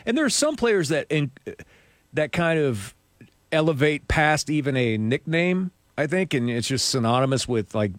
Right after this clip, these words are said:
you just say Barry, like, and people understand where that's coming from. But, m-, man, we've had some really m-, marketable players that did not have a nickname. And I do think that the N B A,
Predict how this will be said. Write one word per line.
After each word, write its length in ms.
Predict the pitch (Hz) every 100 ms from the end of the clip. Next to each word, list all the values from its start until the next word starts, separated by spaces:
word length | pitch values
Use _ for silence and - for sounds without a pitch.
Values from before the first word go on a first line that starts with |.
| -
you 140 | 104
just 160 | 104 107
say 140 | 104
Barry, 540 | 90 113 117 80 82 98 -
like, 240 | 110 92
and 100 | 104
people 400 | 113 107 110 101 -
understand 720 | 110 95 - 120 104 101 95 - _ _ - - -
where 200 | 120 107
that's 180 | 98
coming 240 | - 151 113
from. 380 | - 87 - - _ _ _ _ -
But, 300 | 101 101 98 - -
m-, 100 | 71 - -
man, 340 | 123 143 196
we've 180 | 143 110
had 220 | 104 98
some 320 | - 98 87 82 _ _ - 131 113 104 _ - _ 165 _ - 127 135 156 185
really 720 | 262 294 285 175 107 95 87 _ _ _ _ _ _ _ _ _ -
m-, 180 | 139 104 -
marketable 880 | 151 139 147 160 233 262 247 185
players 540 | 127 - 160 151 101 92
that 240 | 110 95
did 200 | 123 139
not 240 | 135 127 120
have 200 | 120 107
a 60 |
nickname. 340 | 104 147 127 -
And 140 | 190
I 80 | 233
do 160 | 269 302
think 220 | 247 175
that 100 | 135
the 120 | 143
N 100 | 156
B 140 | 147
A, 280 | 143 139 143